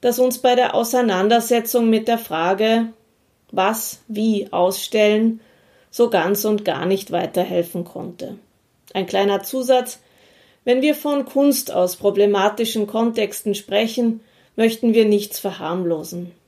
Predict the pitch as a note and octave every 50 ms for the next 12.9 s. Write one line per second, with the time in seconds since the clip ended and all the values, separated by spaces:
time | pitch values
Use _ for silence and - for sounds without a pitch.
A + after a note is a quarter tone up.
0 | _ _ _ _ _ _ _ _ - G3 F#3+ F#3+ F#3+ F#3+ G3+ A#3+ B3+ C4+ C4+ C#4
1 | C#4+ C#4+ _ _ _ _ _ _ _ _ _ - - B3+ B3+ B3+ B3 B3 - -
2 | - C4 A#3+ A#3+ B3+ B3 B3 A3+ G3 G#3 A3 C4 C4 - - C#4 - - F3 F3
3 | F3+ F3 F3+ - G3 G3 G3 G3 G3+ A3+ G3+ G#3 G#3+ A3+ A3+ - G#3 G3+ G#3 G#3
4 | G#3 - - - _ _ - C4+ C4+ C4 - - G#3 F#3 F3 E3+ E3+ - _ _
5 | _ A#3 A3+ A#3 A#3+ A3+ G#3+ F#3+ F3+ E3 E3 - - E3+ D#3+ E3+ F3 - _ _
6 | _ _ _ _ _ - - - - _ - - A3+ A3+ C4 C4+ A3+ C4+ C#4 C4+
7 | D4+ C#4+ C4 A#3+ A#3 - A#3 G#3+ G3+ F#3 F#3+ G3 G#3+ B3+ B3 B3 - B3+ A#3 A3+
8 | B3 A#3+ A#3+ A#3+ - C4 B3+ A#3+ A#3+ A3+ A#3 - - - F#3 F#3+ G3 G3+ G#3+ G#3+
9 | G#3+ G#3+ - - - _ _ - G#3+ G#3+ G#3+ - - G#3 G3+ G3 A3+ A3+ G#3 G#3
10 | G#3+ G#3 G#3 - A3+ A3 A3 - - - - F3+ G#3 G#3 G3+ - A3+ G#3+ G#3 -
11 | - A#3+ A#3 G3+ F3+ D3+ D#3 D#3+ D#3+ - - - F#3 F3 F3+ F3 F3+ F3+ F3+ F3+
12 | F#3 F#3+ F#3+ - - F3+ F3+ F3+ F3 - - - - - - - - -